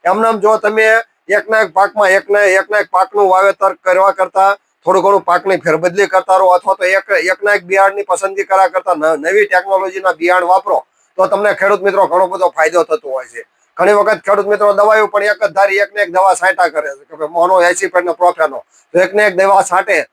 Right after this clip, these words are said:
છતાં પણ ઘણી વખત નુકસાન થતું હોય છે. બિયારણે તમે એકનું એક વાપરો તો પણ ઘણી વખત નુકસાન થતું હોય છે. ખાતરનો પણ તમે એકનું એક ખાતર વારંવાર એનો ઉપયોગ કરો તો એમાં પોષક તત્વોની ઘણી વ-, ઘણી વખત ઉણપ સર્જાતી હોય છે. તો ખેડૂત મિત્રો, તમારે ખેતી એવી રીતે કરવી જોઈએ કે ખોટમાં જાય નહીં.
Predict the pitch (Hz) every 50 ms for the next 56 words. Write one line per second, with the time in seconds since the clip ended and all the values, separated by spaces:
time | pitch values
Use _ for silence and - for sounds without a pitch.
0 | _ _ _ _ _ - 160 175 190 170 202 196 170 180 190 196 196 196 190 208
1 | 190 175 196 185 - 196 196 180 165 185 180 - 190 196 196 190 190 190 170 156
2 | 151 165 175 180 185 190 196 196 180 190 190 196 190 190 185 202 196 196 180 170
3 | 185 185 185 190 185 165 - 160 160 156 185 185 170 170 180 185 190 185 196 185
4 | 180 190 175 - 202 190 180 170 190 185 - 185 190 190 185 165 180 185 - -
5 | _ _ _ _ - - 185 196 196 214 208 202 208 208 208 208 202 - 208 208
6 | 202 202 208 202 - 214 214 202 - - 190 190 - 202 196 180 180 185 196 196
7 | 185 196 196 185 190 196 202 196 190 185 180 202 202 202 208 208 208 196 170 127
8 | - _ _ _ _ _ - 180 185 185 190 190 202 202 202 202 185 180 180 196
9 | 180 - 196 190 190 196 202 196 196 160 165 175 185 185 185 185 165 - 165 175
10 | 190 185 202 208 202 170 170 170 190 202 202 - - 175 160 151 180 180 - 175
11 | 156 151 156 143 135 123 123 117 - _ _ _ _ - 185 - 190 208 214 208
12 | 208 214 208 220 220 220 196 190 202 208 214 180 - 185 196 202 - 208 208 208
13 | 214 208 214 202 - 160 - 185 208 208 214 208 202 202 208 208 202 202 - -
14 | 170 185 202 - 202 208 196 175 175 190 190 196 190 185 160 131